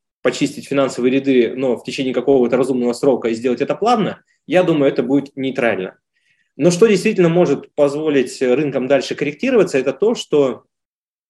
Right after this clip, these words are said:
э, ну, сокращение вот этой финансовой среды, вот это количество банков в экономике, э, так или иначе, конечно, скажется на экономическом росте,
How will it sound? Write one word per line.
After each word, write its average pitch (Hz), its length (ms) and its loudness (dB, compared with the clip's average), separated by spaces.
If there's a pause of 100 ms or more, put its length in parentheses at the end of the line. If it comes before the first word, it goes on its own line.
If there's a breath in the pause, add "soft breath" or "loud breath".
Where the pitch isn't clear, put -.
(100)
э, 120 300 -2
ну, 139 160 0
сокращение 160 600 0
вот 123 120 -4
этой 123 180 -2
финансовой 131 460 -4
среды, 135 360 -2
вот 110 100 -6
это 117 120 -8
количество 113 720 -4 (220 loud breath)
банков 123 500 0
в 117 100 -2
экономике, 170 640 0 (400)
э, 156 80 -2
так 175 220 2
или 147 120 4
иначе, 147 260 0
конечно, 135 340 -4
скажется 127 420 -2
на 135 120 0
экономическом 139 540 -2
росте, 185 420 -2